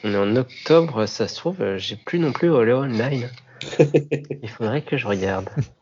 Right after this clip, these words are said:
Speaker 2: Alors, tu sais, Michael, qu'il faut recharger sa Switch au moins une fois tous les six mois.
Speaker 1: <laughs> Ouais, j'ai vu cette news, ça m'a fait sourire, et en fait, j'ai eu un gros doute, euh, par rapport au trois D S et tout, euh,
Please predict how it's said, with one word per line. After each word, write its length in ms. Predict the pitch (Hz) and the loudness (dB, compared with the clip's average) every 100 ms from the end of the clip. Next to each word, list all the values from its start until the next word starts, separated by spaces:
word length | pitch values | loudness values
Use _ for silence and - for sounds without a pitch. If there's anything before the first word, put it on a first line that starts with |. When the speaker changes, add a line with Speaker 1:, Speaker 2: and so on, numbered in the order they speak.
| - | -8
Speaker 2:
Alors, 120 | - 110 | -4 -4
tu 140 | 147 | -4
sais, 220 | 143 190 | 4 6
Michael, 400 | 165 143 151 170 | 6 4 6 6
qu'il 120 | 170 131 | 2 -2
faut 220 | 131 120 | 2 4
recharger 480 | 127 123 127 123 143 | 4 2 0 2 0
sa 140 | 135 | 0
Switch 280 | - 156 160 | 0 -2 0
au 40 | |
moins 100 | 123 | 2
une 100 | 123 | 2
fois 160 | 123 147 | 4 2
tous 120 | 147 | 4
les 100 | 120 | 2
six 160 | - - | 2 -4
mois. 180 | 113 104 | 0 0
Speaker 1:
<laughs> 40 | - - _ - - 190 | -2 -8 _ -20 -14 4
Ouais, 240 | 147 156 139 - - | 6 6 4 -6 0
j'ai 100 | 131 | 2
vu 120 | 147 | 2
cette 120 | 123 151 | 2 2
news, 200 | 139 160 | 4 4
ça 120 | 156 | 4
m'a 140 | 127 120 | 2 2
fait 100 | 131 | 0
sourire, 360 | - 139 175 | -2 -2 2
et 180 | 147 120 | 4 6
en 80 | 120 | 4
fait, 160 | 120 139 | 2 -4
j'ai 100 | 117 | 0
eu 100 | 120 | 2
un 80 | 117 | 2
gros 180 | 135 139 | 0 0
doute, 280 | 147 175 | 0 0
euh, 80 | 131 | -2
par 140 | 120 117 | 2 2
rapport 200 | 120 147 | 2 -2
au 80 | |
trois 220 | 113 - 117 | -2 -2 -2
D 120 | 120 | 0
S 200 | 123 - | -2 -6
et 80 | 110 | -10
tout, 220 | - 151 | -8 -6
euh, 120 | 123 | -6